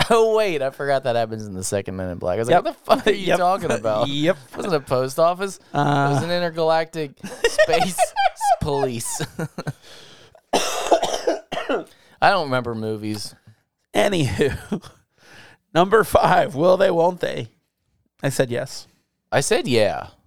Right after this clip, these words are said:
Speaker 1: We've been over this already.
Speaker 2: We haven't.
Speaker 1: All right.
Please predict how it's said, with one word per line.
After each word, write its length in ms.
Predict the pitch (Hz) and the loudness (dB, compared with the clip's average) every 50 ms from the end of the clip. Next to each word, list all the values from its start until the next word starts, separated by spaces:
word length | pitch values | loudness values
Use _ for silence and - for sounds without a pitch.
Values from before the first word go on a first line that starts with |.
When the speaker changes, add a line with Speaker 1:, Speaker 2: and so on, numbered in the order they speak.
| _ _ _ _ _ _ _ _ 294 | _ _ _ _ _ _ _ _ _
Speaker 1:
We've 120 | _ 120 117 | _ -12 -4
been 160 | 147 160 175 | -2 0 2
over 260 | 175 180 190 175 156 | 4 2 2 2 -2
this 240 | 117 98 90 - - | -4 -4 -4 -4 -4
already. 240 | 85 85 85 85 85 | -4 -4 -4 -4 -4
Speaker 2:
We 80 | 127 120 | -2 0
haven't. 420 | 123 123 123 120 127 120 120 - - _ _ _ _ _ _ - | 0 0 0 -2 -4 -6 -6 -12 -20 _ _ _ _ _ _ -14
Speaker 1:
All 80 | - | -12
right. 200 | 78 76 71 - | -12 -12 -12 -14